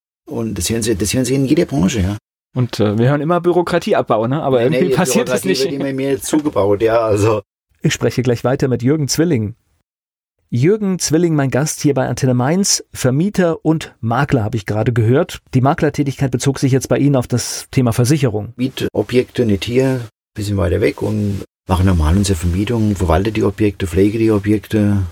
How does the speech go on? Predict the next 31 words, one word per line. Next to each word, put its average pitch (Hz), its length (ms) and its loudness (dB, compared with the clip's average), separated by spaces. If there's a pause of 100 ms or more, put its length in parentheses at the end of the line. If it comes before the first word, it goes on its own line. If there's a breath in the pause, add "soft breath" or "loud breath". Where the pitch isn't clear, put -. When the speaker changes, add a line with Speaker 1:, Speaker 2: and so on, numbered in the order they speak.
(380)
Speaker 1:
und 107 100 -2
so 95 100 -4
weiter. 92 320 -2 (100)
Speaker 2:
Also 120 160 0
Sie 123 40 -2
sind 127 180 0
so - 100 2
einer 127 200 2
der 117 420 2
eigentlich 117 240 -2
klassischen 135 440 -2
Vermieter, 127 500 0
die, 120 320 0
äh, 120 60 0
Speaker 1:
Klassische 107 400 0
Vermieter. 90 480 -4 (360)
Speaker 2:
und 123 120 2
nicht - 260 -2
ein 117 160 4
großer 110 540 2
Konzern, 156 720 0
der 160 180 2
Speaker 1:
Nein, 160 160 -2
nein, 175 100 0
wir 127 80 0
sind 113 140 -6
klassische 123 400 -2
Vermieter 123 560 0
mit 120 200 -4
einem 117 100 -2
übersichtlichen 107 1300 -2